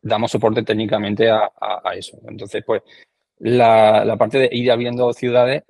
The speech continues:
no se trata solo de una limitación técnica, que, que no, no lo es tanto, sino que tú tienes que tener esa infraestructu-, infraestructura para dar servicio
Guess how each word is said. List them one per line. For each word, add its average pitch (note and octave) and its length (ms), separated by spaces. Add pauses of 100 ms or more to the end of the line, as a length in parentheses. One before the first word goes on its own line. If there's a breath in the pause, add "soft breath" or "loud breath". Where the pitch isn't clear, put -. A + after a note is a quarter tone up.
(120)
no A2+ 180
se B2+ 120
trata A#2 400
solo A#2 340
de A2+ 220 (380)
una A#2 540
limitación A#2 440
técnica, B2 380
que, F#2+ 280 (520)
que A#2+ 100
no, A2 220
no G#2+ 220
lo A2+ 80
es - 60
tanto, B2 320
sino G2+ 300 (380 soft breath)
que - 120 (220)
tú A2+ 120
tienes A#2+ 200
que - 80
tener A#2 180
esa A2+ 160
infraestructu-, A2+ 760 (100)
infraestructura A#2+ 920 (160)
para G#2+ 320
dar G#2+ 220
servicio A#2+ 720